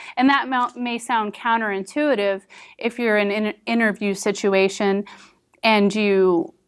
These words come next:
stop asking questions, you actually make statements once in a while. But it's not all about, "I'm gonna ask you a question, give me an answer. I'm gonna ask you a question, now give me an answer." Once in a while, you have to contribute a little something too. And I'll, I'll tend to do that in the form of a story,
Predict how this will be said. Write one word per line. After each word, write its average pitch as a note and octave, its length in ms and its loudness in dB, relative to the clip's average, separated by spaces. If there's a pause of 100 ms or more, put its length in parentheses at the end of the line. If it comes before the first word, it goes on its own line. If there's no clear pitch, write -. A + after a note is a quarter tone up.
(100)
stop - 520 0
asking F#3 440 -4
questions, A3+ 500 -2
you G#3+ 100 -4
actually G3 360 -4
make F#3 240 -6
statements B3 560 -4
once B3+ 200 -4
in B3+ 60 -4
a B3 80 -2
while. B3 420 2 (300)
But C#4 140 4
it's C#4+ 180 -2
not D#4 220 6
all B3+ 180 6
about, G3+ 400 2
"I'm D#4 160 4
gonna C#4+ 160 4
ask A#3 260 0
you B3 60 -2
a A3+ 60 -6
question, A#3 420 -2
give B3+ 160 2
me A#3+ 160 -2
an A3+ 80 -4
answer. B3+ 480 -4
I'm D4 140 6
gonna D4 140 4
ask B3 200 0
you A#3+ 80 -6
a A3+ 40 -10
question, C#4+ 280 -4
now G3+ 160 -2
give B3+ 220 2
me B3 160 2
an G3+ 100 -2
answer." G#3+ 400 -6
Once B3+ 260 2
in E4 60 4
a C4 80 2
while, G3+ 300 4
you B3 200 2
have G3+ 300 -2
to - 220 -12 (480)
contribute F#3 560 -6
a F3+ 40 -8
little F3+ 240 -8
something F#3 460 -8
too. F#3 300 -4
And G3+ 120 -2
I'll, B3+ 180 0
I'll C4 80 0
tend G#3 260 -8
to F3+ 100 -4
do F3 140 -4
that F3+ 140 -4
in - 40 -10
the F3+ 80 -8
form F3+ 320 -2
of E3+ 80 -10
a - 40 -20
story, F3+ 720 0